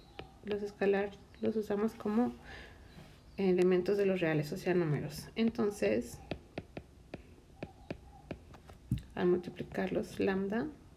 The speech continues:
por X, coma, cero, ¿a quién es igual? Lo que hacemos es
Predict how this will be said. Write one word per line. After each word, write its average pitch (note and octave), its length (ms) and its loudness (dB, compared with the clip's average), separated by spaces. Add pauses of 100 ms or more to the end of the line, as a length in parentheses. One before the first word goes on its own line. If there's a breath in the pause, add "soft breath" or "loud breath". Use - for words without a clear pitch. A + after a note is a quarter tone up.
(720 loud breath)
por G3 200 -4
X, G#3 480 -2
coma, G3 320 0
cero, G#3+ 460 0
¿a G#3 60 -6
quién G3+ 260 0
es G3+ 180 -4
igual? B3+ 320 2
Lo A3 140 -2
que G#3 80 -2
hacemos G#3 500 0
es C#4+ 300 4